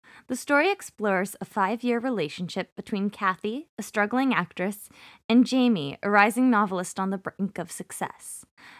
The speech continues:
The pair are twenty-somethings in New York City who meet, fall in love, marry, and divorce in the span of five years. Kathy tells the story from the end of their marriage, while Jamie begins from when they first meet.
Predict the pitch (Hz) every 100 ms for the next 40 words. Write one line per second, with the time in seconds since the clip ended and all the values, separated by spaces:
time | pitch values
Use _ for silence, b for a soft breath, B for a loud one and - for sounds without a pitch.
0 | B 277 - 349 403 330 - 294 349 320
1 | 240 214 226 233 226 190 185 202 269 -
2 | - 175 165 170 - 220 220 294 - -
3 | - _ 262 254 262 269 180 185 185 b
4 | b - 220 208 202 185 - 220 220 170
5 | 170 - - 202 202 214 - 165 156 -
6 | 175 160 202 240 175 - - _ B B
7 | B B 302 294 330 349 349 330 - -
8 | 233 196 190 196 220 220 - 220 208 185
9 | 170 165 139 175 170 - 196 208 - 240
10 | 262 233 214 202 180 180 - 202 180 165
11 | 185 - 202 - 190 - -